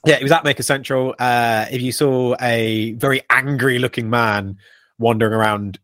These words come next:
in a kilt, that was him. Um, he's, uh, although he looks angry and miserable, he's actually lovely. Just go up and give, give him a cuddle,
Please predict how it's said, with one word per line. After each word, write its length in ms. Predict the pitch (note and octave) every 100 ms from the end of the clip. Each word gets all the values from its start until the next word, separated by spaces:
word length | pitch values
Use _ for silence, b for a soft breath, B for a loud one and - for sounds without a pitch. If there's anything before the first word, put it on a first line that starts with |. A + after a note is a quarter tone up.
| -
in 140 | G#2+
a 180 | G2+ F#2+ - _
kilt, 340 | - G2 F#2 - _ _ _ _ _ _ _
that 220 | - A2+ G#2+
was 100 | -
him. 340 | G2+ D#2+ D#2 - _ _ _
Um, 580 | G#2+ F#2+ F#2+ F#2+ F#2 F#2 - _ _ _ _ -
he's, 640 | - A2 G2+ G2 - -
uh, 280 | A2 G2+ G2+ b b b b b b -
although 180 | D3+ F3
he 100 | F3+
looks 500 | F3 - - - - _ _ _
angry 560 | C3+ C#3+ C#3+ C#3+ C#3 C3
and 420 | B2+ B2 A#2+ A#2+
miserable, 560 | C3 C#3 B2+ C#3 D#3+ D#3 _
he's 160 | - B2+
actually 280 | - - E3
lovely. 400 | E3 C#3+ A2 F#2+
Just 180 | D3
go 100 | -
up 100 | F3+
and 100 | E3+
give, 220 | D#3+ D#3+ -
give 120 | C#4
him 40 |
a 60 | E4
cuddle, 480 | - F#3+ G#2+ D#3